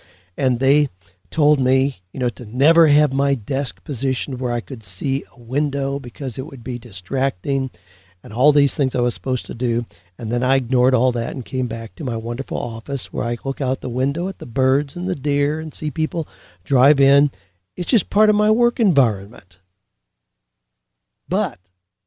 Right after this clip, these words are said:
here's the deal. Do I know anyone else who's been diagnosed with A D H D and dyslexia? Yeah. Hundreds and hundreds of extremely successful people.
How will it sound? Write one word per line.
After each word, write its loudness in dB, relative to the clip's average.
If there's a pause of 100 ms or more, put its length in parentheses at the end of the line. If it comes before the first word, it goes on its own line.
here's 0
the 0
deal. 4
Do 0
I 4
know 6
anyone 4
else 0 (520)
who's 2
been 4
diagnosed 2
with -8
A 4
D 2
H 0
D 0
and 2
dyslexia? -2 (480)
Yeah. 0 (760)
Hundreds 0
and -2
hundreds 0
of -10
extremely 0
successful -4
people. -8